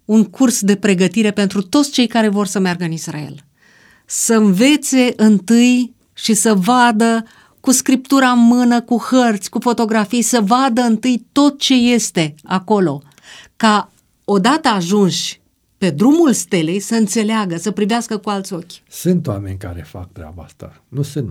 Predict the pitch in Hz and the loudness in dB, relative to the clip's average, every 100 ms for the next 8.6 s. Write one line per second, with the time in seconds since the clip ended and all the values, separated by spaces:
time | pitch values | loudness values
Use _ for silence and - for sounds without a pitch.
0 | 76 73 _ _ _ _ _ _ _ - | -12 -20 _ _ _ _ _ _ _ -18
1 | - 151 147 90 85 - - - - _ | -8 -6 -6 -10 -12 -18 -20 -20 -20 _
2 | _ _ _ _ _ _ - 117 127 147 | _ _ _ _ _ _ -8 -4 -2 -2
3 | 147 123 110 98 - 127 151 - 202 247 | -2 -6 -6 -8 -6 -6 -6 -8 -2 0
4 | 220 196 - 185 170 175 147 110 147 151 | 0 -2 -4 -4 -4 -4 -2 0 0 0
5 | 139 117 123 110 104 95 - 107 107 123 | -2 -4 -6 -6 -10 -10 -8 -6 -4 -4
6 | 147 180 135 117 101 98 104 101 117 127 | -4 -6 -8 -6 -8 -8 -8 -6 -8 -6
7 | 143 - 113 101 98 90 87 107 117 - | -8 -8 -10 -8 -10 -10 -10 -12 -14 -20
8 | - - 151 143 - | -20 -16 -10 -10 -10